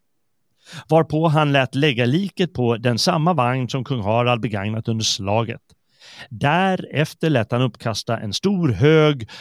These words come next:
låtande sede-, sedan liket åka på samma vagn och efter samma häst som kung Harald haft i slaget,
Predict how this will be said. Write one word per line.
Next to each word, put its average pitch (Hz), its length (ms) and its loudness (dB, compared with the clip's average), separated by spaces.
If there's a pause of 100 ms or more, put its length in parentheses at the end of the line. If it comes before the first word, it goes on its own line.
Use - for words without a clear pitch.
låtande 120 580 0
sede-, 113 480 0 (100)
sedan 120 520 -2
liket 170 680 -2 (120)
åka 160 380 -2
på 110 100 -6
samma 180 480 0
vagn 139 500 0 (160)
och - 200 -6
efter 151 260 -2
samma 131 480 0
häst 120 400 -2
som 113 160 -4
kung 110 180 -4
Harald 127 440 2
haft 107 260 -6
i 123 40 -4
slaget, 98 480 -4